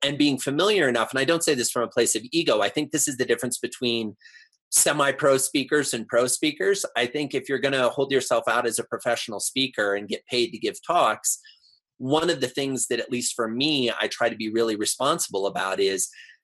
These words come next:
the event organizers have booked me for a set period of time. And when I go on stage, my job is to end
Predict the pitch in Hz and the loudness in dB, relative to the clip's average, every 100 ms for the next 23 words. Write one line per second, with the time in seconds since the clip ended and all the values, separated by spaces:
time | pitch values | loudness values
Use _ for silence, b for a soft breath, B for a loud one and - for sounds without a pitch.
0 | - 123 120 202 175 127 123 117 110 127 | 0 2 2 2 2 2 2 2 0 0
1 | 110 - 113 123 - - 117 113 110 - | -2 -2 -2 0 -2 -2 -4 -2 -4 0
2 | 113 110 110 101 - 120 - - 110 98 | 2 4 2 2 4 2 0 0 2 2
3 | 95 - 127 95 - _ _ _ _ _ | -2 0 0 0 -4 _ _ _ _ _
4 | _ - 120 110 123 165 160 156 143 123 | _ -2 0 2 2 2 2 4 2 2
5 | - 165 131 110 - - 113 120 143 143 | 2 4 4 4 0 -8 -2 0 0 2
6 | 127 123 113 - 120 139 139 107 98 | 0 2 0 0 -2 0 0 -2 -6